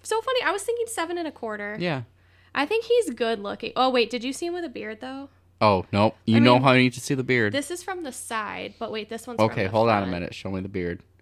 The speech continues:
Speaker 1: Yeah,
Speaker 2: All right,
Speaker 1: he's an
Speaker 2: that's a
Speaker 1: eight.
Speaker 2: nine point five.
Speaker 1: Oh, for you. Wow. I was gonna say, I
Speaker 2: <laughs> That
Speaker 1: think he's
Speaker 2: picture is a
Speaker 1: very
Speaker 2: nine.
Speaker 1: hot.
Speaker 2: Hey, save that photo so that we can post it.
Speaker 1: Oof, yes.
Speaker 2: Um, because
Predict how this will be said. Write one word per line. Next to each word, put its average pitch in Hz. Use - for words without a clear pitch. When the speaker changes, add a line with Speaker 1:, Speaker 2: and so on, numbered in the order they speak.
Speaker 1:
Yeah, 202
Speaker 2:
All 120
right, 104
Speaker 1:
he's 98
an -
Speaker 2:
that's 135
a -
Speaker 1:
eight. 123
Speaker 2:
nine 120
point 113
five. 87
Speaker 1:
Oh, 494
for 330
you. 339
Wow. 320
I -
was 285
gonna 294
say, 240
I -
Speaker 2:
<laughs> -
That 156
Speaker 1:
think -
he's 165
Speaker 2:
picture 170
is 151
a -
Speaker 1:
very 131
Speaker 2:
nine. 123
Speaker 1:
hot. 208
Speaker 2:
Hey, 135
save 135
that 151
photo 120
so 110
that 110
we 107
can 110
post 120
it. -
Speaker 1:
Oof, -
yes. 208
Speaker 2:
Um, 107
because 98